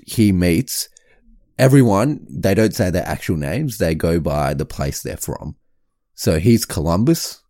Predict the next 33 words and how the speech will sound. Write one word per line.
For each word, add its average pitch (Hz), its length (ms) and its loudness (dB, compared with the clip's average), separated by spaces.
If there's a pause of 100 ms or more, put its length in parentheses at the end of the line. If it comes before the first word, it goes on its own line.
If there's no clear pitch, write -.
'cause - 140 -14
he's - 160 -4
from - 240 -6
Columbus, - 420 -4
Ohio. 131 460 -2 (220)
He 120 220 4
meets - 600 -2 (180)
Tallahassee, 85 800 -2 (220)
who's 76 240 -6
Woody, 76 360 -2
Woody 87 240 -2
Harrelson's 82 440 -4
character, 95 560 -6 (600)
who 78 440 2
is, 76 240 -4
like, 69 220 -6
this 82 160 -4
badass 73 760 -2
zombie 80 680 -2
killer. 127 400 2 (360)
So - 140 -6
he 78 100 0
goes 76 240 -4
around 69 360 -4
and 67 120 -4
he's 67 100 -8
got 65 220 -10
a - 40 -12
lot 71 160 -4
of 69 60 -6
guns 71 300 -6
and 69 140 -6
he 71 200 -6